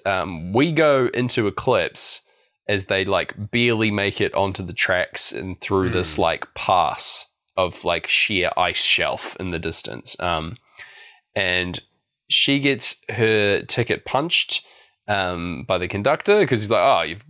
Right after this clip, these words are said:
Speaker 1: got your ticket after all." And then he punches an L E into it. Um, same as, uh, bloody know-it-all kid. So
Speaker 2: Yeah.
Speaker 1: whatever code this guy's cracking is pretty messed up. Um,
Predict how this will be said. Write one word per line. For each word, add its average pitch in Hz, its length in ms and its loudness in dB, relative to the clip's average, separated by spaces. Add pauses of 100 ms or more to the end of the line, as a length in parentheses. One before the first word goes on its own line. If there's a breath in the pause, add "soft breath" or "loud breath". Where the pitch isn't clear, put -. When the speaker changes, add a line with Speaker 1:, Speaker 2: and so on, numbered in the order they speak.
(120)
Speaker 1:
got 110 180 0
your 95 140 -2
ticket 151 340 0
after 170 400 2
all." 131 260 4
And 98 180 -4
then 98 460 -2
he 107 140 -4
punches 104 400 -4
an 98 100 -4
L 95 320 0
E 110 320 0
into 143 480 -2
it. 185 300 -2 (520 soft breath)
Um, 87 460 -4 (340)
same 139 360 0
as, 104 280 0
uh, 90 520 2 (320)
bloody 98 560 -2 (880)
know-it-all 98 480 0
kid. 85 340 -4 (180)
So 82 520 0
Speaker 2:
Yeah. 107 240 -4
Speaker 1:
whatever 127 300 4
code 117 440 0
this 101 180 -4
guy's 90 260 0
cracking 92 520 -4
is 90 320 -8 (520 soft breath)
pretty 98 220 -2
messed 92 360 0
up. 98 260 2 (800 soft breath)
Um, 92 580 -2